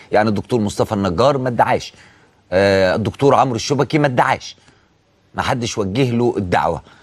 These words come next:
أتمنى أن تكون المسألة سهوا، لأن كانت رموز ونخب كثيرة جدًا موجودة، كان في ناس من،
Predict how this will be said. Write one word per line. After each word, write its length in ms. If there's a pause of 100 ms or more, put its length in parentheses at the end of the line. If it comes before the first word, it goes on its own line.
(400)
أتمنى 340
أن 80
تكون 240
المسألة 480
سهوا، 360
لأن 420
كانت 320 (500)
رموز 640
ونخب 920
كثيرة 440
جدًا 300
موجودة، 540
كان 180
في 360
ناس 340
من، 280